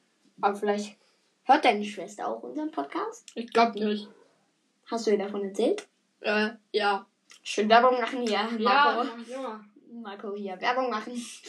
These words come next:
Speaker 1: Ähm, aber ja, was gibt's denn noch für exotische
Speaker 2: Ich hab
Speaker 1: Tiere?
Speaker 2: letztens, auch das fand ich total komisch, aber auch ziemlich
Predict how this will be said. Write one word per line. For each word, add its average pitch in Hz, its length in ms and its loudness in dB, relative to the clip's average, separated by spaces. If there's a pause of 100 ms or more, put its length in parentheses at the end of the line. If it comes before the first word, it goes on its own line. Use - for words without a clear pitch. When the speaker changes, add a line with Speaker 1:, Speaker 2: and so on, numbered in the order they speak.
(640)
Speaker 1:
Ähm, 202 560 -6 (1400)
aber 226 520 0
ja, 233 220 -4
was 214 140 -16
gibt's - 160 -20
denn 247 100 -12
noch 247 80 -14
für 233 180 -12
exotische 220 400 -16
Speaker 2:
Ich 285 80 -4
hab 262 100 -2
Speaker 1:
Tiere? 277 160 6
Speaker 2:
letztens, 247 480 -4
auch 269 200 0
das 254 100 -12
fand 277 160 -6
ich 269 140 -12
total 233 300 -10
komisch, 285 500 -8
aber 220 180 -4
auch 220 120 -10
ziemlich - 340 -16